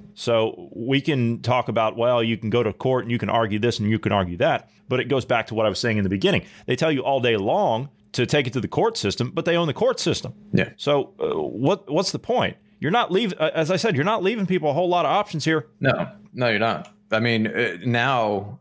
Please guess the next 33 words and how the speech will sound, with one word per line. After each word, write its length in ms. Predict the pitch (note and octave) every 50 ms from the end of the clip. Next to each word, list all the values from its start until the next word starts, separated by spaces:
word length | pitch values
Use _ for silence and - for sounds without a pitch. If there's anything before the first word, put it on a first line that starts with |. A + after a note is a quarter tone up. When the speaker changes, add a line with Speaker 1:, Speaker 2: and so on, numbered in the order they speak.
| _ -
Speaker 2:
this 260 | C3 D3 E3 D#3+ -
is 200 | D#3+ D3 C#3 C3+ -
effectively 520 | C3+ C3 - F#3 F3+ - B3+ - D#3+ D#3+
what 160 | C3 B2 B2 A#2+
they're 140 | C3 G#2+
telling 340 | G#2+ - G#2 G#2 A2 A#2 A#2+
us 260 | B2+ C3 C3+ - - - -
as 160 | - G2 F2+ -
conservatives. 640 | - - F#2 - E2+ F2 F2+ G2+ - C3+ C3+ - - - - - -
We 140 | G2 G2 F#2+
have 180 | A2+ G#2+ G2 -
to 80 | G#2+
have 140 | F#2+ G#2 F#2
our 100 | F2+ E2+
own 140 | F2 F2 E2+ E2
banking 320 | G2 A2 B2+ - C#3+ C3
system. 320 | - C#3 C3 - C3+ B2+
We 100 | A2 F#2+
have 160 | F#2 F2 E2+ -
to 80 | E2+
have 180 | F2 F2+ E2+ D#2+
our 160 | D#2 E2 E2
own, 440 | D#2+ E2 F2+ F2+ F2 E2+ E2+ E2 - _ _ - - -
uh, 120 | - - B1+
server, 760 | - - - C3 A#2 A2+ A2+ A2 G#2+ G#2 G#2 G2+ G2 F#2+ -
you 120 | A2 G#2+
know, 120 | G2+ F#2+ F#2
like, 220 | F2+ F#2 F2+ -
the, 120 | - F#2+ F2
the 120 | E2 F2+
ba-, 220 | E2 - G2+ G2+ -
internet 340 | - A#2 A2+ A2 A2+ F#2+ F#2
backbone. 680 | - G2+ G2+ G#2 - - A#2 A2+ A#2 A#2+ A#2+ A#2+ B2